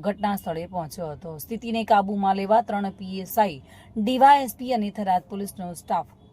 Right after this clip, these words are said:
તૈનાત કરાયો છે. પ્રથમ ઘટનામાં મેનકાબેન ચૌહાણ અને મમતાબેન હોસ્પિટલ જઈ રહ્યા હતા અને રસ્તામાં કેટલાક લોકોએ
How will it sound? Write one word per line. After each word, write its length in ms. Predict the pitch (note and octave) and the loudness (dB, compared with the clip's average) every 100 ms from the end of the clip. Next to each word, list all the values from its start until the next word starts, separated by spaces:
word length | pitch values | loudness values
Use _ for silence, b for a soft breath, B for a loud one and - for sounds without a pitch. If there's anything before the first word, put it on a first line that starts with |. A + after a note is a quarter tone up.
| - | -4
તૈનાત 400 | G3 F3+ E3 - | -2 -2 -4 -10
કરાયો 380 | D#3+ C#3+ C#3 - | -10 -10 -12 -14
છે. 120 | D#3+ - b b b | -16 -16 b b b
પ્રથમ 380 | - B3 D4 E4 | 4 4 4 6
ઘટનામાં 680 | D#4+ C#4 C#4+ C4 A#3+ B3+ B3+ | 6 6 2 2 2 2 0
મેનકાબેન 640 | A3 G#3 B3 A#3 G#3+ G#3+ | 0 0 2 2 2 -4
ચૌહાણ 460 | A3+ G3 G3+ G#3+ F#3+ | -6 -6 -2 -2 -4
અને 160 | F#3+ | -6
મમતાબેન 580 | F#3+ E3 D#3+ G3+ F#3+ F#3 | -8 -8 -8 -8 -8 -10
હોસ્પિટલ 600 | E3+ E3+ - G#3 G3+ E3 C#3+ | -10 -10 -10 -14 -14 -14 -12
જઈ 160 | F3+ F3+ D3+ | -12 -10 -10
રહ્યા 220 | C#3+ C#3 | -10 -12
હતા 260 | - G3+ | -6 -4
અને 240 | G3 E3+ E3 | -4 -6 -10
રસ્તામાં 400 | - C4 A3 F3+ | -2 0 0 -2
કેટલાક 480 | G3+ - G3 F3+ F#3 | -8 -4 -2 -2 -4
લોકોએ 420 | F#3 G3 D3+ | -8 -6 -4